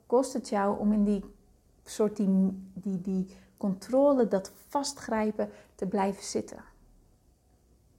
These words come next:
En wat zou het je opleveren wanneer jij jezelf openstelt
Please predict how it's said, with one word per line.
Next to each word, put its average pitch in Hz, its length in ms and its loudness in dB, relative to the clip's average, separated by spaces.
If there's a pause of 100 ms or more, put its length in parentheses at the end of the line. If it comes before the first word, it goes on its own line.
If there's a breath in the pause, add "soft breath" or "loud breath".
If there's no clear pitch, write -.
(1000)
En 214 80 -4
wat 214 140 0
zou 214 160 2
het 208 80 -4
je - 140 -8
opleveren 190 580 0
wanneer 196 480 2
jij 190 280 0
jezelf 190 460 -6
openstelt 196 760 -6